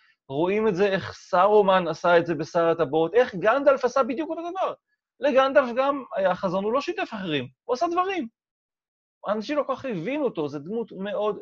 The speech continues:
מאוד, מאוד חזקה. אבל לא חזקה כמו הדמות, אה,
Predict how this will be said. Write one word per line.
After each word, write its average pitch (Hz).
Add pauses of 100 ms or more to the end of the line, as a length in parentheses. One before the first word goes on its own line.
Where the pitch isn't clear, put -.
מאוד, 165
מאוד 165
חזקה. 127 (1500)
אבל 214
לא 208
חזקה 214 (300)
כמו 190
הדמות, 180 (220)
אה, 143